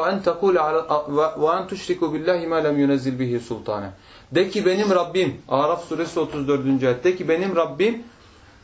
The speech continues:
gizli açık bütün fuhşiyatı haram kılmıştır.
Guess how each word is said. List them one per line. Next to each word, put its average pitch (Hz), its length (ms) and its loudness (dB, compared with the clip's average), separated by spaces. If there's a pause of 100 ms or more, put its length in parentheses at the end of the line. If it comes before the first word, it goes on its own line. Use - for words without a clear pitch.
gizli 160 340 0
açık 185 360 -4
bütün 160 240 0
fuhşiyatı 180 720 2
haram 170 400 0
kılmıştır. 190 400 2